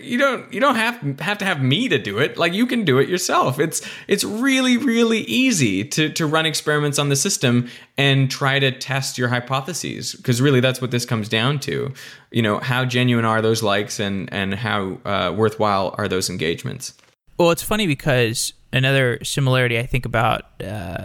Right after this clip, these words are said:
Speaker 2: to the, the two thousand eight crisis is, like, there's, like, this one, you know, there's this huge industry where, um, nobody really has an interest in,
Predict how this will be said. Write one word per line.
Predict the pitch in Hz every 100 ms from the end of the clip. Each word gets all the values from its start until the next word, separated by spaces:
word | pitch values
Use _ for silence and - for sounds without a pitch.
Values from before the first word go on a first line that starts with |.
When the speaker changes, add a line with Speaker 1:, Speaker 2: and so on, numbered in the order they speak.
| -
Speaker 2:
to | - -
the, | - 120 - - -
the | 127
two | -
thousand | 120 120 120
eight | 110
crisis | 113 - 135
is, | 113 117
like, | 117 - - - - - - - -
there's, | 139 139 -
like, | 135 -
this | 135
one, | 131 131 147 143 127 -
you | 117 127
know, | 113
there's | 127 131
this | 123
huge | - - 208 240 254 165
industry | - 139 - - - - -
where, | 127 127 123 117 117 113 - - 131
um, | 117 113 110 117 - - - _ - - -
nobody | 135 147 160 170 156
really | 135 131 127
has | - 131 127
an | 120
interest | 123 123 117 - -
in, | 123 117 117 110